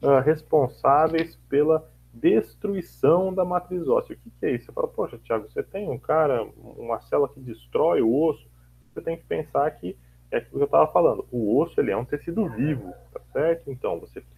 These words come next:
precisa eliminar partes velhas do osso e substituir por partes novas, como o nosso corpo faz com o tecido,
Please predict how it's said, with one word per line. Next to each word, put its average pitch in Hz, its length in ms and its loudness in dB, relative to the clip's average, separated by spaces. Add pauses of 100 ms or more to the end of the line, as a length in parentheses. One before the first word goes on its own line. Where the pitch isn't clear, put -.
(220)
precisa 165 320 0
eliminar 113 840 2
partes 107 540 0
velhas 113 580 2
do 85 320 -4
osso 139 200 -2
e - 40 -20
substituir 123 560 -10
por 127 160 -6
partes 143 420 -2
novas, 151 480 6 (440)
como 151 220 2
o - 20 -2
nosso 185 300 -2
corpo 165 360 2 (140)
faz 135 360 2 (340)
com 104 100 -2
o 95 40 -2
tecido, 101 680 -4